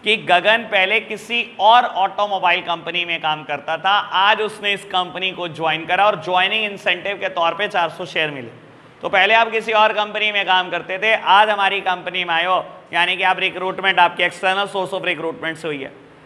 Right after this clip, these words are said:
अगर same organization में काम कर रहे होते तो बेटा internal होता। और बेटा, आपको joining incentive क्या मिला? चार सौ share मिले हैं बेटा, याद है? इसोप, co-partnership या stock option।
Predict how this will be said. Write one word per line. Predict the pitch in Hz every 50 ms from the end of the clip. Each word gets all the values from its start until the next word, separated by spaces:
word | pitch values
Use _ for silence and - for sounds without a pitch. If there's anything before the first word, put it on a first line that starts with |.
| - -
अगर | 165 196 220 226
same | 220 - 233 226 233 247 254
organization | 240 233 233 226 233 226 226 220 226 208 214 208 208 226 220 214
में | 220 220
काम | 214 208 208 208 202
कर | 202 196 196
रहे | 196 202
होते | 196 196 196 202 185 160 131 - - - - - -
तो | 170 170
बेटा | 180 175 170 175 170
internal | 170 170 - 175 175 175 175 185 180 175
होता। | 165 156 - - 147 131 - - - - - - - -
और | 165 175
बेटा, | 196 196 202 220
आपको | 214 208 202 - - 220
joining | 208 165 170 180 185 180 185 196 208 208
incentive | 208 202 196 - 196 180 180 165 190
क्या | 185 - 190 185
मिला? | 180 175 175 190 196
चार | 196 - - 190 180 185 175
सौ | - - 208 214 202
share | 208 - - 190 180 185 180 180
मिले | 180 180 175 165
हैं | 160 156
बेटा, | 156 147 147 143 117 - - - - - - 147
याद | 139 151 165 196
है? | 220 214 - 202
इसोप, | - - 208 202 175 139 - - - - - - - - - - - - - - - - - - - - - - - - - - - - - - - - - - - - - 180
co-partnership | 185 202 196 202 190 185 180 - 190 196 190 196 214 185
या | 190 196 196
stock | 196 196 - - 190 180 190 -
option। | 185 190 175 - - 214 190 165 -